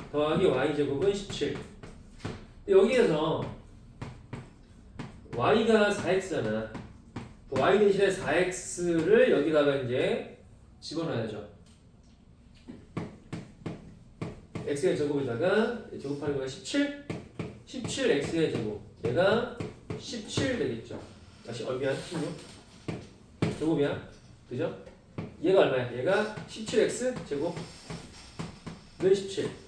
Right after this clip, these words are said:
X는? X의 제곱은 일이지. 근데 X의 양수네? 양수.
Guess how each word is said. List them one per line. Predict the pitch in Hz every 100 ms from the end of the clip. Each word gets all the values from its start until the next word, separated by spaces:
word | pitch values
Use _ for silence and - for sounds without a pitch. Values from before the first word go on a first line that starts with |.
| - - -
X는? | - - 185 226 - - - - - - - - -
X의 | 123 139
제곱은 | 135 135 220 214 - - - - - - - - - -
일이지. | 202 175 117 - - - - - - - - - - - - - -
근데 | 202
X의 | 202 220
양수네? | 165 185 214 214 220 - -
양수. | 135 147 165 190 220